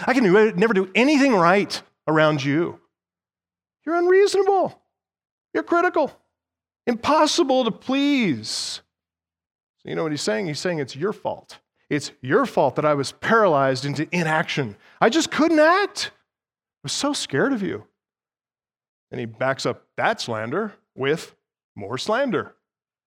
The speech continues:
You take what you didn't deposit, you reap what you didn't sow. Not hard to see what he's saying there. He's calling his master a thief. Those who withdraw what they didn't deposit, what do we call them? Bank robbers.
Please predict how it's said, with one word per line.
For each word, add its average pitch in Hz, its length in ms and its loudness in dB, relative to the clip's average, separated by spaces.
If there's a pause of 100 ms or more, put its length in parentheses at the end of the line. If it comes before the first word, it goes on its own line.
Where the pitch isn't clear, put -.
(1080)
You 120 80 -12
take 170 260 -2
what 175 140 -2
you 185 80 -2
didn't 180 200 0
deposit, 180 440 2
you 165 100 -2
reap 185 180 -2
what 175 140 -2
you 175 80 -2
didn't 170 440 -2 (160)
sow. 185 280 0
Not 165 340 -2
hard 170 160 2
to 139 60 -6
see 180 140 -2
what 165 120 2
he's 135 100 0
saying 160 280 0
there. 160 320 0 (500)
He's - 80 -14
calling 240 240 4
his 180 100 2
master 233 340 0
a 139 60 0
thief. - 520 -4 (1200)
Those 226 220 4
who 247 100 2
withdraw 190 520 6
what 214 160 2
they 170 100 2
didn't 220 220 2
deposit, 214 440 4
what 202 120 2
do 254 60 2
we 254 80 0
call 220 220 4
them? 208 300 2 (460)
Bank 175 360 2
robbers. 123 580 0